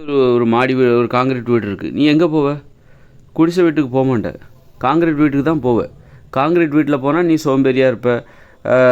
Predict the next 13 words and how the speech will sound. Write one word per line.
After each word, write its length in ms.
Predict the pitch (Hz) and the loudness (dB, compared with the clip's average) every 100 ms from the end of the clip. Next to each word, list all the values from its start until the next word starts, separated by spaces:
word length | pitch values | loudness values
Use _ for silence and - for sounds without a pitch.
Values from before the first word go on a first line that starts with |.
| 123 120 117 | 4 4 2
பெட்ல 300 | 113 117 113 | 0 -2 -2
படுத்துக்கிட்டு 520 | 113 113 107 110 104 117 | -2 -2 -2 -2 0 0
அப்படி 240 | 113 110 107 | 0 0 -2
இருப்பேன்னு 340 | 104 110 107 | -2 -4 -4
வச்சுக்கயேன். 380 | - 95 110 110 - - _ _ - - | -4 -6 -6 -6 -14 -20 _ _ -20 -14
ஆனா 220 | - 151 170 | -6 -2 -2
குடிசை 340 | 160 165 175 | -2 0 0
வீட்டுக்கு 260 | 156 151 131 | 0 -2 -2
போனா 220 | 139 139 | -2 -2
தான், 260 | 170 220 | -4 -6
குடிசை 340 | - 156 156 165 | -2 -2 0 0
வீடு 180 | 151 139 | 0 0
தான் 220 | 165 | 0